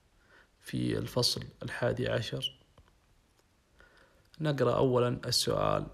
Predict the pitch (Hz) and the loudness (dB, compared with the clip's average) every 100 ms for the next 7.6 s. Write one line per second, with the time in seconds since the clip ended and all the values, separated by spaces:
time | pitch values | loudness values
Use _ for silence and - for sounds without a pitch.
0 | - - 127 - - - - 131 135 120 | -12 -8 -2 0 -2 -4 -4 0 0 2
1 | 117 110 120 120 113 120 113 117 110 117 | 2 0 -2 -4 -4 -6 -6 -2 -2 -2
2 | - 127 131 127 57 - 120 110 - - | -4 -4 -2 -4 -4 -6 -6 -8 -10 -10
3 | - 55 - - - - - - - _ | -8 -8 -8 -12 -20 -20 -20 -20 -20 _
4 | _ _ _ _ _ _ _ _ _ _ | _ _ _ _ _ _ _ _ _ _
5 | _ _ _ _ _ - - 127 120 117 | _ _ _ _ _ -18 0 2 4 2
6 | 113 113 113 - 110 98 - - - - | 2 0 -2 -4 -4 -4 -4 -6 -10 -6
7 | - 113 120 110 110 | -4 4 6 6 2